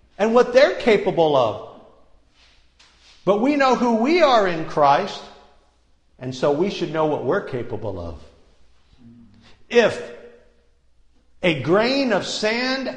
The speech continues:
has a perpetual attre-, uh, uh, decree in it from God that the sea can't pass, then imagine what you have inside of you. Amen?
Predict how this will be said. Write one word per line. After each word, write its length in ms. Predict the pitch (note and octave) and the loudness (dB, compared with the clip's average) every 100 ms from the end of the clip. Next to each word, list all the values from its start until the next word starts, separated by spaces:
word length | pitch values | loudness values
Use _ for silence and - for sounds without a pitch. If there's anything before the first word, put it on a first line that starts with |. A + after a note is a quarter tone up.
| - | 0
has 540 | G#3+ A3+ A#3+ A#3 - - - F#3 | 2 4 2 -2 -8 -18 -12 -2
a 160 | F3 | -2
perpetual 720 | F3 F3 - A#3+ B3 C4 B3 G3+ | 0 -4 0 0 0 0 2 0
attre-, 500 | - G#3+ A#3+ B3 F#3 | -2 -4 -4 -6 -4
uh, 40 | |
uh, 380 | F3 D#3+ D3 C3 | -2 0 0 -2
decree 480 | E3+ - A3+ B3 B3 | -6 -4 -4 -2 -2
in 100 | B3+ | -4
it 180 | B3+ | -6
from 180 | F#3+ F3 | -6 -2
God 340 | F#3+ A3 B3 G3+ | 2 4 2 -2
that 100 | F3 | -6
the 120 | D3 | -8
sea 340 | - A#3+ A#3+ | -4 -6 -6
can't 320 | A#3 G#3+ - | -8 -8 -8
pass, 380 | G3 G3+ A3+ - - - - | -6 -4 -4 -10 -14 -16 -6
then 140 | F#3 | -4
imagine 520 | D#3+ F3 G#3 G#3 A3 - - | -4 -2 -2 -2 -6 -10 -10
what 180 | C#3+ C3 | -6 -6
you 240 | A2+ F#3 - | -4 -6 -4
have 240 | D#3+ D#3 | -4 -4
inside 400 | D#3 - D3+ E3 | -8 -8 -6 -6
of 180 | D#3 A#2 | -8 -10
you. 140 | G2 - - E3 | -12 -16 -6 0
Amen? 560 | F3 C4 - - - | 4 4 2 -8 -14